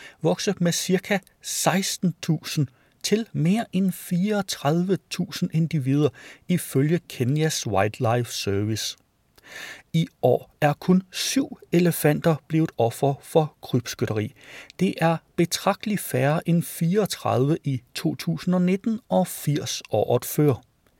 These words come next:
Den kenyanske regering har indført længere fængselsstraffe og større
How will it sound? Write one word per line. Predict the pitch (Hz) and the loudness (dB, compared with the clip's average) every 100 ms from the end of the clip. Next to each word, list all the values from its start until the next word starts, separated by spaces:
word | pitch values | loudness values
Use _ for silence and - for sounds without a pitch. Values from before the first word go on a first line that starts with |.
| - - - - - | -20 -20 -18 -10 -4
Den | 107 | -4
kenyanske | - 107 104 104 113 - | -2 -4 -2 -4 -4 -2
regering | 117 110 131 127 120 | -2 -2 2 2 2
har | 127 143 | 0 0
indført | 151 190 - 180 - | 0 0 2 2 2
længere | 117 117 156 170 | 0 2 2 0
fængselsstraffe | - 226 214 208 - 101 101 - - | -2 -4 -2 -4 -2 -2 -2 -6 4
og | 135 185 - | 6 6 2
større | - 208 240 247 | 0 2 4 2